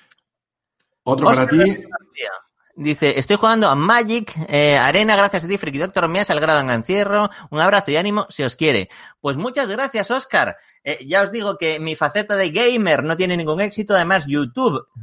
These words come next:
Speaker 2: se encarga de recordármelo cuando veo las analytics. Pone,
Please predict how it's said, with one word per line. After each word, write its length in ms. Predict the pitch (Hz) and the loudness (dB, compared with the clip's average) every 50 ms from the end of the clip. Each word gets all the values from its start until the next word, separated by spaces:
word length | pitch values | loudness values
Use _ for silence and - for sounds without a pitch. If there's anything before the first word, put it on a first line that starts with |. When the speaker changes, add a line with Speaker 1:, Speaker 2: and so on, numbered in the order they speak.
| 123 123 | -16 -16
Speaker 2:
se 360 | _ - - 151 147 139 - - - - | _ -6 -2 -2 -2 -2 -4 -6 -10 -12
encarga 440 | 139 139 139 135 - 180 - 185 175 | -10 -8 -6 0 0 2 4 4 4
de 80 | 165 190 | 4 4
recordármelo 640 | 254 226 185 170 170 202 220 214 214 220 220 214 | 2 0 0 0 2 2 0 0 -2 -4 -6 -4
cuando 280 | - 151 143 139 135 135 | -4 -6 -6 -6 -6 -6
veo 200 | 135 156 180 190 | -6 -6 -6 -4
las 240 | 185 180 170 - - - | -2 -2 -2 -4 -4 -4
analytics. 720 | 139 143 135 117 117 156 226 240 208 269 254 - - - | -2 -2 -2 -2 -4 -4 -6 -8 -8 -12 -12 -12 -14 -8
Pone, 380 | - - 160 151 135 117 104 | -2 0 0 0 0 -4 -8